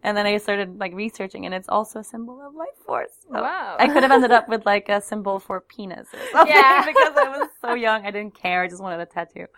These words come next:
Speaker 1: So I guess I'm a little lucky in that way. But then I have the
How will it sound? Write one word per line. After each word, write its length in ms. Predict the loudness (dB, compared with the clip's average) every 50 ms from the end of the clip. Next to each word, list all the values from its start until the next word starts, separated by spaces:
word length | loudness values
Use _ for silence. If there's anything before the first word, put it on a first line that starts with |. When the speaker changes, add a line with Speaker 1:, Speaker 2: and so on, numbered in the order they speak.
| -20 -14 -12
Speaker 1:
So 440 | -12 -10 -10 -10 -10 -10 -8 -6 -4
I 60 | -4 -4
guess 140 | -2 -4
I'm 120 | -4 -6 -6
a 40 | -6
little 220 | -8 -8 -6 -6
lucky 300 | -6 -8 -8 -12 -14 -12
in 80 | -10 -10
that 160 | -10 -12 -10
way. 220 | -12 -12 -12 -12 -12
But 100 | -12 -8 -8
then 140 | -6 -4 -4
I 80 | -2
have 220 | 0 0 -2 0 0
the 240 | 0 0 0 -2